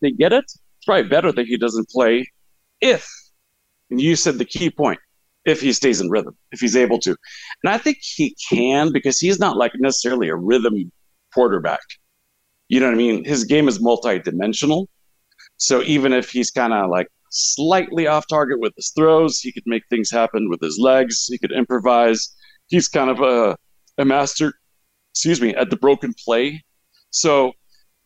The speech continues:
th-, there's a few ways to go with that. On the flip side, another really fast quarterback that's gonna miss his third game in a row is Lamar Jackson. And I think that's gonna really, really hurt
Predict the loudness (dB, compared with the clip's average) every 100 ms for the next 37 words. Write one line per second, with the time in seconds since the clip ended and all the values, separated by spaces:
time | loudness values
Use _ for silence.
0 | _ _ -4 -4 0 0 0 -4 -4 -2
1 | -2 -4 _ _ _ _ _ _ -2 0
2 | 0 -2 -6 0 2 2 0 -2 -6 _
3 | _ _ _ _ _ _ _ -4 -2 -2
4 | -4 -2 -2 -2 -6 -6 -10 _ _ _
5 | _ _ _ _ -2 0 0 0 0 -2
6 | -2 -2 -2 -4 -2 0 2 2 0 -2
7 | -8 _ -4 -4 -6 -4 0 0 0 -2
8 | -4 -2 2 2 2 0 0 -2 -4 -8
9 | _ -8 -2 -2 -4 _ _ -10 -8 0
10 | 4 4 4 4 2 -2 -10 _ _ _
11 | _ _ _ -4 0 0 2 0 0 -2
12 | -2 -4 -4 -2 0 0 0 -4 -6 -6
13 | -6